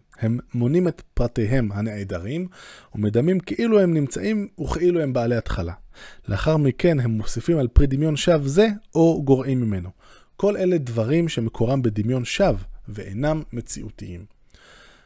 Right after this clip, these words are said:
ולפני שנמשיך, רק נגיד שבאמת המושג הזה של האינסוף עם הקשיים האלה, שהם באמת קשיים שלא קל להתגבר עליהם, ואני אומר לא קל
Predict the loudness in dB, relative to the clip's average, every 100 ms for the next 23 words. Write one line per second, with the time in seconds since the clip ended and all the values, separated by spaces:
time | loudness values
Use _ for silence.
0 | _ -10 -4 -2 -2 -2 -2 -2 -2 -4
1 | -6 -4 -4 -6 -10 -6 -4 -2 -4 -6
2 | -6 -8 -6 -8 -6 -10 -6 -2 0 -2
3 | -2 0 0 0 -2 -6 -4 -4 -2 0
4 | 0 -2 -6 -10 -8 -8 -8 -12 -10 -10
5 | -8 -8 -10 -12 -16 -18 _ -8 -2 0
6 | 0 2 2 2 -2 0 2 0 0 -2
7 | -6 -12 -20 -20 -20 -20 _ -4 0 2
8 | 2 2 4 4